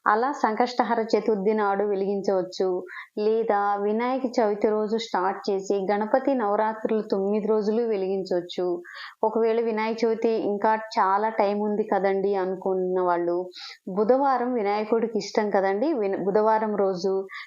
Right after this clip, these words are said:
వెలిగించవచ్చు. ఏదైనా ఒక బుధవారం మీకు ఏది వీలైతే ఆ రోజు అన్నమాట. బుధవారం అయినా వెలిగించవచ్చు, సంకష్టహర చతుర్థి అయినా, లేదా వినాయక చవితి రోజైనా వెలిగించవచ్చు. ఎక్కడ వెలిగించాలి అంటే, మన పూజా మందిరంలో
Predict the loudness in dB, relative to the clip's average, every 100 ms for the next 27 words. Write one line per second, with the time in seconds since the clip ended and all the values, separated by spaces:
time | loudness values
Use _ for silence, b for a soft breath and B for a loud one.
0 | -2 0 2 0 0 0 0 -2 -4 B
1 | B -2 2 2 2 0 0 0 2 2
2 | 2 0 0 0 2 2 4 2 2 0
3 | 0 0 0 0 0 0 2 2 2 0
4 | 0 0 0 0 0 0 2 2 0 -2
5 | -2 0 -2 -2 -4 -2 -4 -2 -4 -2
6 | -2 0 -2 0 0 0 0 -2 0 -2
7 | 0 -2 -2 -4 -6 B B 0 2 4
8 | 2 0 0 0 0 0 0 2 2 2
9 | 2 2 0 0 -2 -2 -2 0 -2 -2
10 | -4 -4 -12 _ _ _ _ _ _ -8
11 | 0 4 4 4 2 0 2 2 2 2
12 | 0 0 0 0 2 0 0 -6 B B
13 | -2 0 0 0 2 2 2 0 -2 0
14 | 0